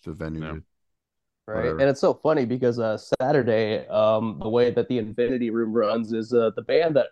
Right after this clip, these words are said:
Speaker 3: opens, of course, sound checks last, but they leave their stuff on there. But yeah, we played, uh,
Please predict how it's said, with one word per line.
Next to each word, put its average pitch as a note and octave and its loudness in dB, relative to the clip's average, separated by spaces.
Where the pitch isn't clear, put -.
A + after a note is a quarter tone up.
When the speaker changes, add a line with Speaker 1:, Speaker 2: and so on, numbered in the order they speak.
Speaker 3:
opens, A2 -4
of B2 -6
course, A2+ 2
sound A#2 4
checks - 2
last, A#2 0
but - -6
they A2+ -2
leave A#2+ -2
their G#2 -8
stuff - 0
on A#2+ 0
there. G#2 0
But F2 -8
yeah, A#2+ 0
we C3+ 2
played, C#3+ 0
uh, G#2 -4